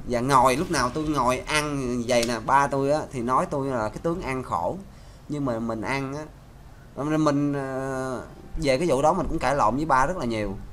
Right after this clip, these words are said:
Mày ngồi ăn, ngồi ăn đàng hoàng, ngồi ăn ở trong gia đình thì con ngồi sao, con ngồi sao cho cảm thấy mình nó thoải mái thì thôi.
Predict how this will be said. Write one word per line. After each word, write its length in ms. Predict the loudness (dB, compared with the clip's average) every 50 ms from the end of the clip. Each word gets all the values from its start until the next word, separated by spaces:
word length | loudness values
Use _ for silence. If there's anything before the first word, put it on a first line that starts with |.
| -14 -12 -10 -10 -8 -4 -2
Mày 140 | 0 2
ngồi 240 | 6 8 8 8 8
ăn, 180 | 6 4 2 2
ngồi 180 | 2 2 2
ăn 140 | 2 2 0
đàng 120 | -2 0 0
hoàng, 280 | 0 0 0 -2 -6 -10 -14 -18 -20 -20 -14 -6
ngồi 280 | -2 2 2 4 4 4
ăn 200 | 2 2 0 0
ở 80 | 0 0
trong 220 | 0 0 2 4
gia 100 | 4 4
đình 320 | 4 4 0 0 -2 -6 -8 -10 -10 -12 -12 -14 -14 -14 -14 -14 -16 -16 -16 -16 -14 -12 -10 -10 -10 -8 -8
thì 100 | -6 0
con 280 | 4 6 6 6 6
ngồi 220 | 4 2 2 2 0
sao, 340 | -2 0 0 0 0 0 -2
con 160 | -2 -2 0
ngồi 200 | 0 0 0 -2
sao 220 | -2 -4 -4 -4
cho 120 | -4 -4 -6
cảm 260 | -4 -4 -4 -4 -4
thấy 160 | -4 -4 -4
mình 240 | -2 -4 -4 -4 -4
nó 80 | -6 -6 -6
thoải 260 | -6 -4 -4 -2 -2
mái 280 | 0 0 -2 -2 -4 -6 -6
thì 100 | -6 -6
thôi. 300 | -6 -4 -4 -4 -4 -4